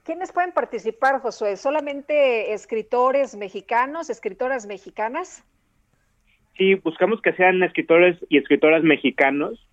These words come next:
Speaker 2: que hayan publicado por primera vez en el dos mil veinte su primera obra, que sean obras de ficción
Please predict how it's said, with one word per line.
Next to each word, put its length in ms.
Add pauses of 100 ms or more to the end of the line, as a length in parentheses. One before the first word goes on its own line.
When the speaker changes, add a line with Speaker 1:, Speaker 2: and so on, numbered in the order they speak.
(420)
Speaker 2:
que 60
hayan 240
publicado 680
por 200
primera 480
vez 320 (160)
en 160
el 140
dos 180
mil 380
veinte 540
su 140
primera 420
obra, 280 (200)
que 100
sean 260
obras 320
de 180 (220)
ficción 540